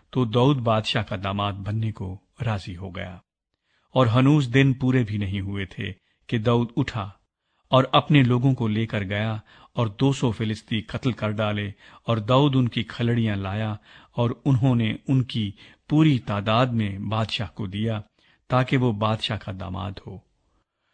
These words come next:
और शाऊल ने अपनी बेटी मीकल उसे ब्याह दी। और शाऊल ने देखा और जान लिया कि खुदावंद दाऊद के साथ है, और शाऊल की बेटी मीकल उसे चाहती थी। और शाऊल दाऊद से और भी डरने लगा,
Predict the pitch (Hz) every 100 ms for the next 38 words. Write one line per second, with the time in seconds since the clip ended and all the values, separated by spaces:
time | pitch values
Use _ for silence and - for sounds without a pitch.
0 | _ - 127 - 131 151 165 147 123 131
1 | 113 113 110 117 104 107 - 104 95 -
2 | 98 104 _ - 107 101 - 98 92 90
3 | _ _ _ _ _ _ _ _ - 127
4 | - 127 127 120 110 117 113 120 113 113
5 | _ _ 123 110 113 123 143 135 113 98
6 | 92 _ _ - 127 - 127 135 151 147
7 | 120 127 120 123 110 - 117 120 - 101
8 | 95 _ - - 120 - - 135 135 131
9 | 107 113 120 131 120 107 117 117 110 98
10 | - 101 92 101 87 101 90 101 98 _
11 | _ _ _ _ _ 123 117 - 131 143
12 | 139 - - _ 127 123 135 - 123 120
13 | - - 127 127 104 107 117 110 104 98
14 | 101 95 92 95 98